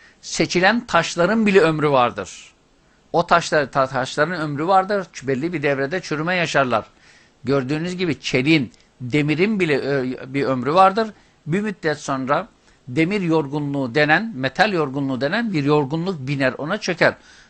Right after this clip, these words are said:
Buna binaen bunu düşünmeden bina yapamıyorsunuz. Bunu düşünmeden köprü yapamıyorsunuz.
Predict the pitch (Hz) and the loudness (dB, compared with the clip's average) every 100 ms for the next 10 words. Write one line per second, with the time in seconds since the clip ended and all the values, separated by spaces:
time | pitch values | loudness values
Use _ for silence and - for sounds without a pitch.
0 | _ 113 143 190 214 202 170 127 131 135 | _ -6 0 2 2 2 2 2 -4 -6
1 | 127 165 170 156 139 117 113 117 113 127 | -8 -6 -4 -2 0 -2 -4 -2 -2 -2
2 | 175 214 202 220 226 - _ _ - 139 | -4 -4 -4 -6 -6 -12 _ _ -8 -6
3 | 151 139 131 180 170 135 123 - 117 131 | -4 -6 -2 0 0 0 -2 -2 -4 0
4 | 123 156 190 214 185 202 214 | -2 -2 -4 -4 -4 -4 -4